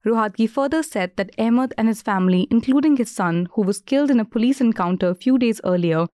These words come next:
were involved in heinous crimes. The state attempted to link the murders with the family's criminal past. Rohatgi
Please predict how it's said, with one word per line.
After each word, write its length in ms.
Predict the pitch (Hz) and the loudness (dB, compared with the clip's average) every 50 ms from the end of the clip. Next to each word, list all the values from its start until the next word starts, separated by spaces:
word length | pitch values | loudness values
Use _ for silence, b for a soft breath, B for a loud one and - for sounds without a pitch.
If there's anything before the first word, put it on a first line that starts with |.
| _ _ | _ _
were 100 | 202 208 | -2 0
involved 480 | - 220 220 208 185 175 175 175 160 165 | 2 2 4 4 4 2 2 0 -2 0
in 140 | - 214 208 | -2 0 2
heinous 340 | 196 196 180 175 170 - | 2 2 2 2 0 -2
crimes. 460 | - - 170 160 160 156 160 147 - _ _ _ _ _ _ _ _ _ | -4 -4 -2 0 0 0 0 -2 -6 _ _ _ _ _ _ _ _ _
The 80 | 247 254 | -6 -6
state 400 | - - - 226 202 202 - - - | -6 -4 -2 -2 -2 -2 -2 -4 -10
attempted 480 | 214 - 277 269 285 285 - 330 - | -6 -4 -2 -2 0 0 -2 -2 0
to 60 | - 254 | 0 2
link 340 | 226 214 226 247 254 247 | 2 2 2 0 -2 -2
the 60 | - 220 | -2 -2
murders 420 | 202 202 190 185 185 180 175 - | 0 0 0 0 0 -2 0 0
with 100 | 190 175 | -2 -4
the 80 | 190 185 | -2 -2
family's 380 | - 185 170 170 175 180 180 | -2 -2 0 2 0 0 -2
criminal 340 | - - 185 170 165 165 160 | -2 -2 -2 0 2 0 0
past. 460 | 160 - 160 160 160 - - _ - _ _ _ _ _ _ _ _ _ | 0 -2 -4 -4 -4 -6 -12 _ -20 _ _ _ _ _ _ _ _ _
Rohatgi 460 | 220 269 262 294 311 277 - 320 311 | -4 -2 -2 -2 -4 -2 -2 -4 -4